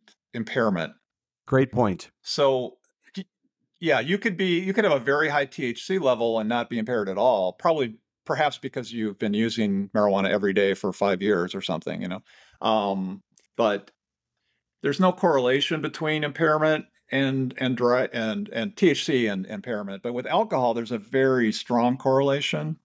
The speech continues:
Speaker 1: So if you're point one oh, you're probably somewhat impaired. Um, but with marijuana,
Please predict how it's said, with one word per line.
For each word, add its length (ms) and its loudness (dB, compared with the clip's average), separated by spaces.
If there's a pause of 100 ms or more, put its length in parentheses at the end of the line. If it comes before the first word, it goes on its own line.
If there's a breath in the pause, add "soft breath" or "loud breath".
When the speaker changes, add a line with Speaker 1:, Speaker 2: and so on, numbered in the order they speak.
(100)
Speaker 1:
So 180 0
if 100 -4
you're 100 -2
point 260 -2
one 200 0
oh, 460 2
you're 300 -4
probably 840 0
somewhat 380 0
impaired. 520 0 (880 soft breath)
Um, 920 -2 (920)
but 340 0
with 180 -4
marijuana, 880 0